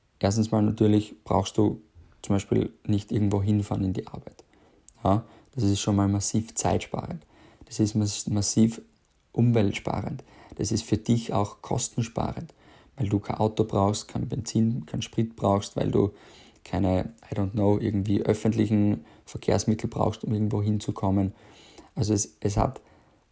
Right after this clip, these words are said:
fast nur Vorteile. Ja, wie gesagt, der Nachteil ist natürlich, dass du keinen persönlichen Kontakt zu gewissen, gewissen Menschen aufbauen kannst.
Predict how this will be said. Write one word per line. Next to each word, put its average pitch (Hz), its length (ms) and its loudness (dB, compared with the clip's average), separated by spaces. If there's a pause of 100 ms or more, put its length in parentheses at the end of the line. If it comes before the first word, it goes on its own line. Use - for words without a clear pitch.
(160)
fast - 640 -2
nur 117 340 2
Vorteile. - 600 -2 (340)
Ja, 104 200 0
wie 110 60 0
gesagt, - 340 -2 (360)
der 104 80 0
Nachteil 117 520 0
ist 117 100 2
natürlich, 113 460 2
dass - 160 -4
du 107 280 2 (640)
keinen 104 480 2
persönlichen 110 540 2
Kontakt 101 500 -4
zu - 80 -2
gewissen, 101 560 0
gewissen 104 420 -2
Menschen 101 360 0
aufbauen - 440 -4
kannst. - 320 -10